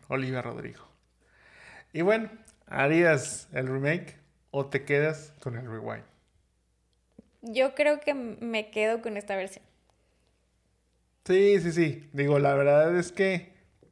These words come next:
Speaker 1: ya lo mencionamos, es una muy buena película. Creo que
Speaker 2: Sí, la
Speaker 1: funciona
Speaker 2: verdad sí
Speaker 1: muy
Speaker 2: es.
Speaker 1: bien. Eh, yo también me quedaría con el original, pero pensando un poquito,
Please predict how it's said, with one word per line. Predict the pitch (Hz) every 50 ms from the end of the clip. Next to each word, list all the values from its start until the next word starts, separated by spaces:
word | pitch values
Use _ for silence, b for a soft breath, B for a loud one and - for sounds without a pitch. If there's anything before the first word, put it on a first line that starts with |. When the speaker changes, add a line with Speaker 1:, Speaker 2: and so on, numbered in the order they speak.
| _ -
Speaker 1:
ya | - - 127 123 123
lo | 131
mencionamos, | 139 147 143 135 131 131 131 131 135 139 135 - - _ _ _ -
es | - 143 139 - - - - _ _ -
una | 151 156 170 180 180
muy | 165 160 160 160 160
buena | 160 160 160 147
película. | - 127 123 127 - 143 160 180 180 -
Creo | - 139
que | - - 214
Speaker 2:
Sí, |
la | 214 214
Speaker 1:
funciona | 208 208 208 208 208 208
Speaker 2:
verdad | 214 226 262 -
sí | -
Speaker 1:
muy | 294 214
Speaker 2:
es. | 175 139
Speaker 1:
bien. | 139 139 151 196 - - B B B B B B B B B B B B B B
Eh, | 139 139 143 139 139 139 139 139 139 139 139 143 143 - - _ -
yo | 156 151 180 220 220
también | 247 233 208 196 196 196
me | 196 196
quedaría | 190 151 139 135 131 127
con | - 151 151 160
el | 160 156 151
original, | 151 147 143 143 165 160 156 143 131 131 - - - _ _ _ _
pero | - 170 175 180 185 185 196 190 - - _ _ _ _ _ _ _ -
pensando | 156 165 170 156 143 151 170 170 180 185 196 202
un | 202 196 180 190
poquito, | 196 190 190 160 147 143 143 - 139 139 - -